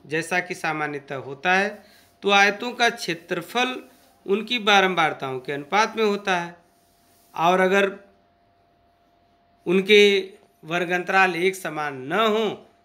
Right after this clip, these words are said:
तो फिर ऐसी स्थिति में हमें बारंबारता का समायोजन करना पड़ता है, इसकी ऊंचाई का समायोजन करना पड़ता है। इसको हम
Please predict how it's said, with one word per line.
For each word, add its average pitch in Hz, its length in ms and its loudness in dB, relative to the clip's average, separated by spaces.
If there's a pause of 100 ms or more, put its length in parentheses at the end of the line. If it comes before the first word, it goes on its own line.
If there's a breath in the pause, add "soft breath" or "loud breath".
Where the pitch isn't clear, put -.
(120)
तो 175 100 -8
फिर 233 240 -6
ऐसी 190 360 0
स्थिति 165 340 -10
में 214 300 -2 (640)
हमें 185 400 0 (560)
बारंबारता 170 720 2
का - 500 -6
समायोजन 190 680 2 (420)
करना 185 260 2
पड़ता 175 340 -2
है, 175 100 0
इसकी 170 200 -8
ऊंचाई 160 320 -4
का 208 160 -4
समायोजन 208 560 0
करना 98 280 -12
पड़ता - 340 -20
है। - 220 -20 (1900 loud breath)
इसको 196 320 2
हम 240 420 0